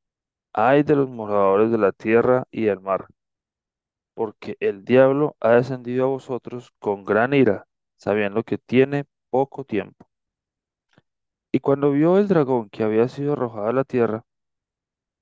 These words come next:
persiguió a la mujer que había dado a luz al hijo varón, y se le dieron a la mujer las dos alas de la gran águila, para que volase de delante de la serpiente al desierto, a su lugar,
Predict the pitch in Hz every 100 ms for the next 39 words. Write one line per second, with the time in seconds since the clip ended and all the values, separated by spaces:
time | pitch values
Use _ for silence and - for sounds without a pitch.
0 | _ _ _ _ _ _ _ _ _ 127
1 | 117 120 123 135 156 143 143 - 127 101
2 | 98 101 110 117 143 127 98 101 98 131
3 | 117 _ _ _ _ _ - 113 117 117
4 | 117 120 123 147 - _ _ - 107 95
5 | 98 - 117 113 117 - _ _ _ _
6 | _ _ 107 107 101 127 139 - 139 135
7 | 139 135 - 104 98 98 92 90 - 120
8 | 110 92 85 _ _ _ _ _ _ _
9 | 113 110 - 107 104 101 131 139 151 -
10 | 113 104 95 98 95 127 127 123 123 135
11 | 135 - 117 110 - - 123 135 - 123
12 | 113 117 - 113 - 95 92 98 98